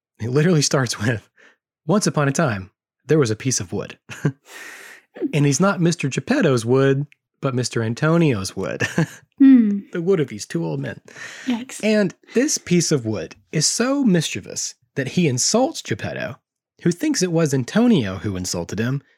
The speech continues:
Speaker 1: so they get into an honest-to-God fist fight and bloody each other up.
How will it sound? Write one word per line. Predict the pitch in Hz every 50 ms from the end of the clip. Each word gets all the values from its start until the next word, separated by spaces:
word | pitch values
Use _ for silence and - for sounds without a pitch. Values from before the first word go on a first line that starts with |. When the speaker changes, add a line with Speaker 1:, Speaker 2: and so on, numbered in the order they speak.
| _ -
Speaker 1:
so | - 160
they | 170 185
get | 170 208 214 196 - - -
into | 156 156 151 - - 143 120
an | 113 - - -
honest-to-God | 175 220 247 254 226 - - 151 147 - 175 180 180 165 151
fist | - - - 208 226 220 - -
fight | - - 95 87 - - _ _ _ _ _ _ -
and | 190 202 175
bloody | 165 175 185 202 208 202
each | 190 175 - -
other | 185 175 170 170 165
up. | 165 135 - 226 -